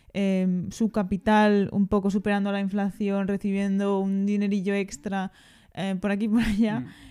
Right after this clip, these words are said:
Speaker 1: em, pues no viene mal y, bueno, no espero a que, que crezca muchísimo, pero superar un poco la inflación.
Speaker 2: Claro, además como son empresas, en general las empresas que reparten dividendos son empresas que son sumamente sólidas, que ya llevan muchísimos años en el mercado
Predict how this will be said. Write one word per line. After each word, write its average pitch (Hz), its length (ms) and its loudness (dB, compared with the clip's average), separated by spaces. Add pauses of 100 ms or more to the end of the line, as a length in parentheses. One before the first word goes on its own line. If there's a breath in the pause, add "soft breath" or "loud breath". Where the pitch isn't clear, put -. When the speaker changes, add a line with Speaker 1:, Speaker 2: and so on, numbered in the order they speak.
(180 loud breath)
Speaker 1:
em, 214 340 0
pues 196 220 -4
no 202 140 0
viene 185 240 -2
mal 220 260 0
y, 175 460 -2
bueno, 175 260 -6
no 170 200 -6
espero 165 340 -6
a 156 100 -6
que, 156 320 -6
que 160 100 -6
crezca 175 300 -4
muchísimo, 285 500 -4
pero 190 220 -2
superar 175 360 -6
un 160 100 -8
poco 160 200 -10
la 143 100 -8
inflación. 185 380 -10
Speaker 2:
Claro, 170 200 4
además 139 240 4
como 170 240 0
son 165 160 0
empresas, 156 500 2
en 156 60 0
general 147 300 4
las 160 80 6
empresas 151 260 -4
que 151 120 -2
reparten 139 440 0
dividendos 143 360 -2
son 139 120 -4
empresas 139 360 -6
que 127 100 -12
son 135 220 -6
sumamente 147 520 -2
sólidas, 131 420 -4
que 127 140 -14
ya 120 60 -6
llevan 123 280 -2
muchísimos 127 580 -6
años 135 180 0
en 131 40 -4
el 127 60 -6
mercado 135 480 -4